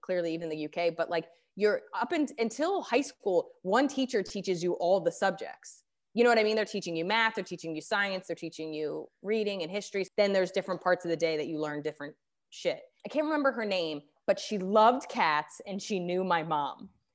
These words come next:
And she loved me, loved me. And talk about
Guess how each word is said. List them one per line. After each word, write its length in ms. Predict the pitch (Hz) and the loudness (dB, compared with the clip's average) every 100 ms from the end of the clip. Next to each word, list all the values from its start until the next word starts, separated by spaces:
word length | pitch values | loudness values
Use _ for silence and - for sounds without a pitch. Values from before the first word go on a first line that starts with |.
| _ - | _ -8
And 220 | 214 196 | -4 -4
she 340 | - - 208 185 | -4 -6 -2 2
loved 800 | 185 190 196 202 202 190 170 147 | 4 4 6 8 6 4 -2 -10
me, 280 | 135 117 _ - | -12 -14 _ -10
loved 600 | 175 180 185 190 160 156 | -6 -2 2 2 2 -4
me. 300 | 135 107 - _ - _ _ 226 | -12 -12 -20 _ -20 _ _ 2
And 160 | 214 | 2
talk 320 | - 240 254 | 2 4 6
about 540 | 320 247 180 165 156 | 4 6 6 6 4